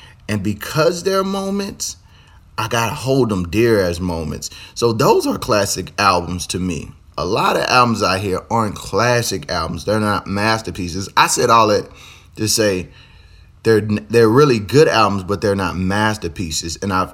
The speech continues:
and, and I know that we love to put that title on, but yo, that's just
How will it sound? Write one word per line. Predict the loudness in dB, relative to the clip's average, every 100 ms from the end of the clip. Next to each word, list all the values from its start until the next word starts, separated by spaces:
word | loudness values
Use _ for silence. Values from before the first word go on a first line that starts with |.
| -8
and, | -8 -6 -6
and | -8 -4
I | -4
know | 0 0 2
that | 2 0
we | -4
love | 0 0 0
to | -8
put | -8 -4
that | -4 -6
title | -4 0 2 2
on, | 2 0 -2 -8 -20 -20 -20 _ _ _ _ _ -12
but | -8
yo, | -4 2 4 4 2 -4 -4
that's | -2 -2 0
just | -2 -2